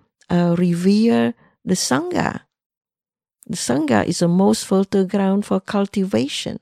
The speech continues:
It's a place where you can appreciate, you can tap it in, in order to make you understand those Sangha, the one that, that maintain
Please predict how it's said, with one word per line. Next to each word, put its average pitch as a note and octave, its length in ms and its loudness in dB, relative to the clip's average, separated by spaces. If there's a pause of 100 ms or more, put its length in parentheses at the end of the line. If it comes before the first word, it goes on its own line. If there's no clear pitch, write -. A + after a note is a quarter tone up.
(2000)
It's F#3+ 160 0
a F3+ 40 0
place F#3+ 340 0
where E3+ 520 -2 (920)
you F#3 180 2
can F#3 240 -2
appreciate, F#3+ 800 -2 (260)
you F#3+ 200 2
can E3+ 320 -2 (200)
tap F#3 300 0
it F3+ 180 -2
in, G#3+ 400 2 (360)
in F3+ 160 2
order E3+ 260 0
to - 180 -4
make F3 320 -2
you E3+ 140 -4 (120)
understand F#3+ 920 -2 (400)
those G#3 260 2
Sangha, D#3+ 580 -2
the D#3+ 120 0
one F#3 400 0
that, - 280 -4 (520)
that D#3 240 -2 (420)
maintain G#3 1080 2